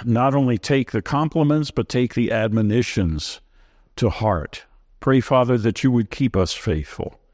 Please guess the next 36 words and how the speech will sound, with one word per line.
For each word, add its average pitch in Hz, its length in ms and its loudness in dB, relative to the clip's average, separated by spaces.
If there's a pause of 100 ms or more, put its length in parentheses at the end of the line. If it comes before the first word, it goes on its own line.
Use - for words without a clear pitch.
(420)
that - 180 -4
you 117 60 4
would 107 160 2
keep - 260 0
us 104 240 0
obedient 101 640 2
to - 160 -2
your 87 120 2
word. 82 540 -2 (320)
Help - 220 0
us 123 180 0
to 120 80 -2
be 117 180 2
aware 117 520 2
of 110 200 -4
the 101 80 -4
times 127 720 -2 (420)
that 123 160 -2
we 117 140 2
live 135 300 2
in, 143 280 4
and 113 240 -2
help 131 300 -2
us 120 160 0
to 120 100 -2
be 110 260 0
always 123 580 0
ready 107 500 2 (640)
for - 160 0
what 104 220 0
you 117 200 4
have 107 260 2
in 107 160 4
store 104 400 2
for 98 340 0
us. 76 480 -6